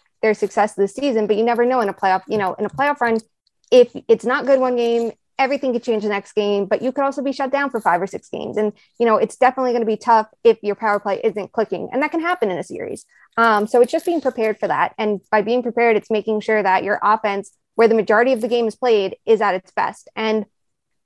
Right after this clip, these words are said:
we've seen, you know, I think this year was tough too, because you have the roster considerations and maybe how they didn't have as many high-end offensive players before the deadline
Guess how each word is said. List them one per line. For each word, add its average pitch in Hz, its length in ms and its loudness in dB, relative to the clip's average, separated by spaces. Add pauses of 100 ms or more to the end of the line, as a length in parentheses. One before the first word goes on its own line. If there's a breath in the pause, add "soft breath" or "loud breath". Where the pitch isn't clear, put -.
(260)
we've 233 160 -2
seen, 285 540 2
you 269 80 4
know, 240 180 4
I 240 80 4
think 294 200 -4
this 262 160 4
year 247 100 2
was 226 140 0
tough 226 220 -2
too, 214 200 -2
because 202 320 -2
you 214 80 2
have 190 260 0
the 202 100 -2
roster 240 380 2
considerations 240 800 0
and 208 100 -2
maybe 202 220 -2
how 208 120 -4
they 196 140 -2
didn't 202 260 -6
have 214 140 -4
as 202 80 -6
many 208 180 -4
high-end 202 300 -4
offensive 202 420 -2
players 202 260 -2
before 202 260 -4
the 190 80 -4
deadline 196 540 0